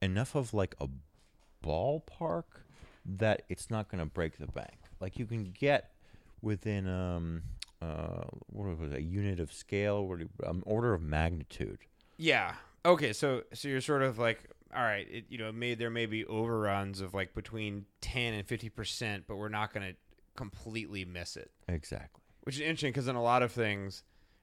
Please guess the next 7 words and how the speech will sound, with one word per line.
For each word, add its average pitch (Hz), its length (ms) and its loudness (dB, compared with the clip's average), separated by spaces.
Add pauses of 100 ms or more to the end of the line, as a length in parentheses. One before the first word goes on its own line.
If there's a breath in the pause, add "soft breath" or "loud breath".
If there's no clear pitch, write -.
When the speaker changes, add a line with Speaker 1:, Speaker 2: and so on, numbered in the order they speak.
(140)
Speaker 2:
ten 151 160 0
to 127 60 0
fifty 120 160 -2
percent 113 380 -2
sounds 101 300 -4
catastrophically 104 1000 0
off. 92 500 -4